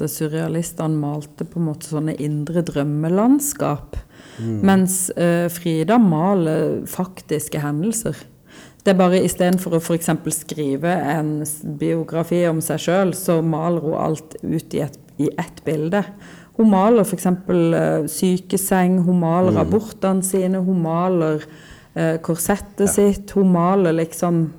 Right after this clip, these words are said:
Speaker 1: ting som hendte med henne. Så det er ikke den der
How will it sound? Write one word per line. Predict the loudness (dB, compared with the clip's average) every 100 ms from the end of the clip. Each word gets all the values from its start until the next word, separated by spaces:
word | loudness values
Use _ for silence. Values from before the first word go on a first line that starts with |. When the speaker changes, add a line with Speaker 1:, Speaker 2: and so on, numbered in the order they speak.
| -20 -20 -20 -4
Speaker 1:
ting | 0 2
som | 2 0
hendte | 2 0 -2 2
med | 2 4
henne. | 0 -2 -10 -20 -20 -14 -2
Så | 0
det | 2
er | 2 0
ikke | 0 0
den | 0 0
der | 0